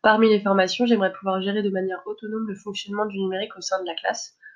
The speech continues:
Plusieurs dysfonctionnements amènent à appeler des personnes ayant des connaissances spécifiques dans le lycée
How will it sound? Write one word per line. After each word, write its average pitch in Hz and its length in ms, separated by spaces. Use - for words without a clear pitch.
Plusieurs 220 280
dysfonctionnements 214 580
amènent 208 260
à 185 60
appeler 196 200
des 196 80
personnes 208 360
ayant 196 180
des 185 140
connaissances 190 400
spécifiques 226 540
dans 196 120
le 190 60
lycée 208 380